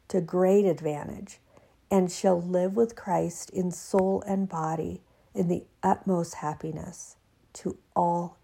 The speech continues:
eternity. Amazing, the difference. So he's saying, "He that findeth his life shall lose it. He that loseth his life for my sake shall find it." Amazing, amazing.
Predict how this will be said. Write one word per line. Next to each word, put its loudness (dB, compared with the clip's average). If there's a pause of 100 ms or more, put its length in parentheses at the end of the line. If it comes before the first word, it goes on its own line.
(100)
eternity. -8 (520)
Amazing, -4 (400)
the 2
difference. -8 (520)
So 4
he's 2
saying, -2 (400)
"He 4
that 0
findeth -2
his -6
life -4
shall -6
lose -6
it. -8 (840)
He 4
that 0
loseth -2 (200)
his -4
life -8
for -2
my -4
sake -12
shall -12
find -12
it." -18 (560)
Amazing, -2 (320)
amazing. -2